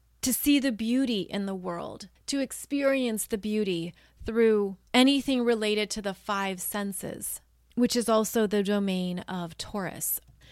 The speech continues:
So you could feel that something is building up for you. There is a crescendo arriving. There's something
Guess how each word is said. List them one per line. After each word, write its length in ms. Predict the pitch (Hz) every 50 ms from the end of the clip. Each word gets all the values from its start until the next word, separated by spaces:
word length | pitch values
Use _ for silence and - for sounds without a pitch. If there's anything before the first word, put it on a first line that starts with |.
| - - - -
So 120 | - - 311
you 200 | 277 254 285 294
could 240 | - 370 359 294
feel 600 | - - - 294 302 330 311 247 214 202 208 214 - - _ _
that 160 | - 254 226 -
something 420 | - - 262 262 - - 262 247
is 180 | 240 233 208 202
building 440 | - 226 220 220 202 214 208 202
up 180 | 196 170 - -
for 260 | - - - 170 -
you. 280 | - - - - - - _ _ _ _ _ -
There 160 | 233 240 240
is 280 | - 143 254 247 226 -
a 200 | - - 220 220
crescendo 720 | - - - 226 - - 277 262 262 269 269 262 262 254 240
arriving. 640 | 240 226 233 233 233 233 233 226 240 240 233 226 233
There's 220 | - 190 160 175
something 760 | - - - 262 262 262 262 - - 277 269 262 262 262 254